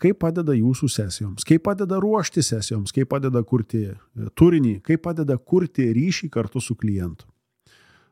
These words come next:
Na, o žinoma, jeigu turėsit kažkokių atskirų minčių, o paskui norėsit ir pasidalint patirtimi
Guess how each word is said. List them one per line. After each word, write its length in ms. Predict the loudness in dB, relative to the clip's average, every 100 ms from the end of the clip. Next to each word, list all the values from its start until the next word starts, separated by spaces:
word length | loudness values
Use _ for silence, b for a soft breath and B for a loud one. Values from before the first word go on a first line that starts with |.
| -2
Na, 60 | 2
o 80 | 2
žinoma, 360 | 0 -2 -2 -4
jeigu 180 | -6 -8
turėsit 380 | -6 -6 -8 -10
kažkokių 440 | -4 -4 -2 -4
atskirų 400 | -6 -8 -4 -4 -6 -4
minčių, 380 | -2 -2 0 -2 -4 _
o 80 | -8
paskui 300 | -6 2 2
norėsit 400 | 2 -2 -6 -8
ir 80 | -10
pasidalint 600 | -8 -8 -4 -2 -2 -4 _ _ -4
patirtimi 640 | 0 0 2 4 6 4